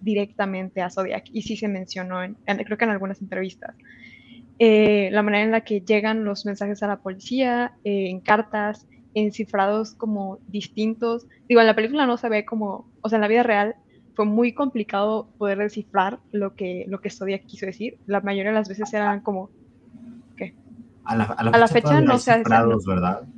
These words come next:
Speaker 1: A la fecha había dos no descifrados. Uno lo descifró ya una pareja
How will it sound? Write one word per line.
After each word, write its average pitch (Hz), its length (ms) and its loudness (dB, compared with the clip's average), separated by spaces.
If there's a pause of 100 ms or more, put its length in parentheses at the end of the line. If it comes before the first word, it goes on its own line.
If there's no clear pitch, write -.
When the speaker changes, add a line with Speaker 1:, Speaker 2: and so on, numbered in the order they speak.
Speaker 1:
A 226 80 2
la 226 160 8
fecha 233 380 -4
había 240 240 0
dos 220 240 -2
no 240 80 0
descifrados. 240 600 -4 (380)
Uno 226 260 0
lo 247 120 2
descifró 208 420 -4
ya 196 420 -2 (240)
una 214 240 -6
pareja 196 460 -2